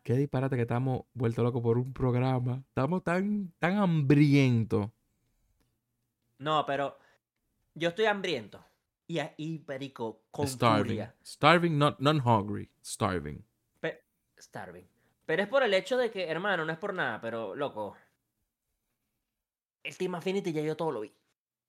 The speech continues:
Speaker 2: Entonces yo quiero ver qué me van a dar los arquitectos, porque yo me estoy imaginando, no te estoy pidiendo una serie nueva, simplemente, marico,
Speaker 1: Es un
Speaker 2: tal vez una
Speaker 1: programa.
Speaker 2: carta random, ya.
Speaker 1: Y, no, no, y es un
Speaker 2: Eso es
Speaker 1: programa.
Speaker 2: todo, loco.
Speaker 1: N-, no es, no es,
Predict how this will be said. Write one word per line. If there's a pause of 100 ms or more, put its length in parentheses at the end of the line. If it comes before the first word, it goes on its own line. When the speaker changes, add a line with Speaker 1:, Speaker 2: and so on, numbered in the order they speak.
(1160)
Speaker 2:
Entonces
yo
quiero
ver
qué
me
van
a
dar
los
arquitectos,
porque
yo
me
estoy
imaginando,
no
te
estoy
pidiendo
una
serie
nueva,
simplemente,
marico,
Speaker 1:
Es
un
Speaker 2:
tal
vez
una
Speaker 1:
programa.
Speaker 2:
carta
random, (100)
ya. (380)
Speaker 1:
Y,
no,
no,
y
es
un
Speaker 2:
Eso
es
Speaker 1:
programa.
Speaker 2:
todo,
loco.
Speaker 1:
N-,
no
es,
no
es,